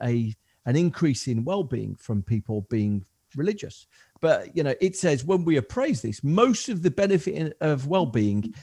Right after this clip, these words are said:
can be attributed to the benefit of being part of a group, being part of something bigger than ourselves, which is not in any way to,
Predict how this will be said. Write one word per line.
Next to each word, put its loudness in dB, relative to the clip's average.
can 6
be 4
attributed 0
to 4
the 4
benefit 4
of -2
being 6
part 4
of 2
a 2
group, 2
being 0
part -2
of -8
something -4
bigger -2
than 0
ourselves, -8
which -4
is 0
not 4
in 2
any 6
way 6
to, -2